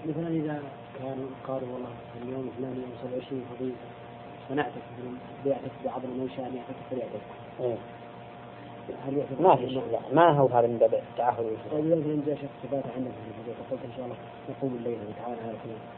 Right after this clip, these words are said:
Speaker 1: من هذا يعود الليل". إذا جاء مثلًا شخص إن شاء
Speaker 2: ما
Speaker 1: الله
Speaker 2: أظن هذا.
Speaker 1: يقوم
Speaker 2: ما
Speaker 1: الأول،
Speaker 2: أظن.
Speaker 1: يقعد
Speaker 2: لكن
Speaker 1: يصلي جماعة.
Speaker 2: أقول ما أظن هذا، ما في شيء إن شاء الله،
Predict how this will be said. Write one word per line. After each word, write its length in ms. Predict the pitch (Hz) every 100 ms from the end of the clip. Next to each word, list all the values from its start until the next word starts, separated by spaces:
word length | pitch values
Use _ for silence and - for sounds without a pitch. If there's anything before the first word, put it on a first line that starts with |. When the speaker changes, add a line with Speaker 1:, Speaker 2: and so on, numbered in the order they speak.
| -
Speaker 1:
من 120 | 113
هذا 140 | 120 120 117 - - -
يعود 180 | 110 117
الليل". 220 | 117 117 - 120 117 - - - - - - - - - - - 135
إذا 120 | 135 127
جاء 80 | 127
مثلًا 140 | 120
شخص 180 | 127 - -
إن 60 | 120 131
شاء 80 |
Speaker 2:
ما 180 | 156 143
Speaker 1:
الله 220 | 123 135
Speaker 2:
أظن 60 | 131
هذا. 100 | 135
Speaker 1:
يقوم 280 | 135 139 139
Speaker 2:
ما 80 | 160
Speaker 1:
الأول، 180 | 143
Speaker 2:
أظن. 120 | 160 147 - -
Speaker 1:
يقعد 200 | 143 139
Speaker 2:
لكن 120 | 139
Speaker 1:
يصلي 680 | 160 - - 117 123 123 123 117
جماعة. 760 | 110 107 - - - - 131 127
Speaker 2:
أقول 160 | 156
ما 160 | 170 139
أظن 240 | 123 123
هذا، 300 | 113 117 110 - - -
ما 80 | 165
في 120 | 131
شيء 200 | - 110
إن 80 | 101
شاء 140 | 110
الله، 120 | -